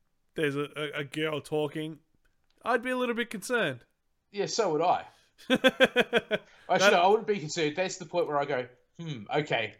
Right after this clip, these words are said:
Speaker 2: let's take it further."
Speaker 1: Yeah. Oh, yeah.
Speaker 2: And by, by further, I don't mean let, let's do something freaky. I mean,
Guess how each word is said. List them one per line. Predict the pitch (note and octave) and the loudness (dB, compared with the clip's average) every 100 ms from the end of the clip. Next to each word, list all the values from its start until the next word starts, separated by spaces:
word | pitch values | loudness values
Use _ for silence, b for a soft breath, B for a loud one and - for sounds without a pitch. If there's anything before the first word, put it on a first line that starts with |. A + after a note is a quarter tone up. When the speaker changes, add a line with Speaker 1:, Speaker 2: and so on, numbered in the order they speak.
| _ | _
Speaker 2:
let's | G2 A#2+ - | -10 -10 -4
take | B2+ G2 | -4 -4
it | - | -6
further." | A2 G#2+ A2 - _ | -6 -6 -8 -18 _
Speaker 1:
Yeah. | G3+ A#3 D#3 - - | 2 2 2 -4 0
Oh, | F#3+ | 4
yeah. | D#3+ B2+ | 4 2
Speaker 2:
And | E3+ | 4
by, | A3+ G#3+ | 6 8
by | A#3 | 6
further, | A3+ A3 F#3 E3 | 4 2 -2 -2
I | |
don't | E3+ D#3+ | -4 -4
mean | D#3 C#3 A#2+ | -8 -14 -14
let, | C#3 C#3+ C3+ | -12 -12 -12
let's | C3+ - | -14 -14
do | |
something | G#2+ G#2 | -14 -14
freaky. | - C3+ - | -10 -10 -12
I | G#2 | -14
mean, | A2+ G#2+ | -12 -12